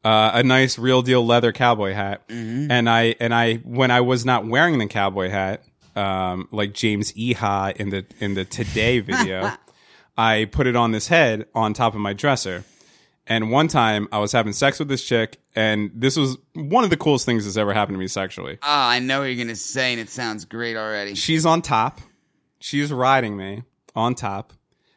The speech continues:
Speaker 1: and I'm sitting there enjoying it. And sh-, while she's riding me, she starts looking over at the head and then looking back and then looking over the head and then fucking takes the cowboy hat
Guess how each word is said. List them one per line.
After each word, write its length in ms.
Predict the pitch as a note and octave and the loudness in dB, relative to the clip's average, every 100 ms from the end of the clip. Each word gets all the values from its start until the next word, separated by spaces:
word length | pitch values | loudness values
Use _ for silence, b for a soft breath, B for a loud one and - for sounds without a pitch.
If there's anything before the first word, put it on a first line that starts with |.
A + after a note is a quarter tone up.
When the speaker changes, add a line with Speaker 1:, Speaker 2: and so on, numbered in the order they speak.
| - | -6
Speaker 1:
and 80 | A2+ | 0
I'm 120 | C3 | 0
sitting 180 | D3+ C3+ | 2 2
there 160 | B2+ | 2
enjoying 400 | B2+ A2+ A2 A2 | 2 0 -2 -2
it. 180 | A2 A2+ _ _ _ _ _ - | -4 -8 _ _ _ _ _ -2
And 220 | A2+ A2 | 0 0
sh-, 140 | - | -4
while 300 | B2+ A#2+ B2+ | 0 4 6
she's 260 | C3+ D3+ C3 | 4 2 2
riding 300 | B2+ C#3 B2 | 4 4 4
me, 120 | A2 | 0
she 180 | G2+ B2 | -2 -4
starts 340 | - B2 A#2 | 0 0 0
looking 320 | A2 B2 C3 B2 | 0 0 2 4
over 260 | B2+ A#2 | 4 4
at 120 | A2+ | 2
the 100 | A2 | 2
head 360 | A2 B2+ A2 G#2 - | 4 4 4 0 -4
and 120 | A2 | -2
then 100 | G#2+ | 0
looking 320 | A2+ A#2+ A#2+ | 0 0 2
back 360 | A#2 A2 G#2 - | 2 2 2 -2
and 100 | A#2 | -4
then 80 | A2 | 0
looking 220 | A#2+ C3+ | 0 0
over 180 | B2 A2+ | 0 0
the 100 | A2 | -2
head 280 | B2 A2+ G#2+ | 0 0 -2
and 160 | A2 G#2 | -4 -2
then 160 | G#2 | -2
fucking 420 | G#2 B2 A2+ A2 G2+ | -2 0 0 -2 -4
takes 340 | - - - | -4 -4 -4
the 120 | - | -8
cowboy 480 | - B2+ B2+ G#2+ G2 | -2 2 2 0 -2
hat 360 | G#2 G2+ G2 | 0 0 0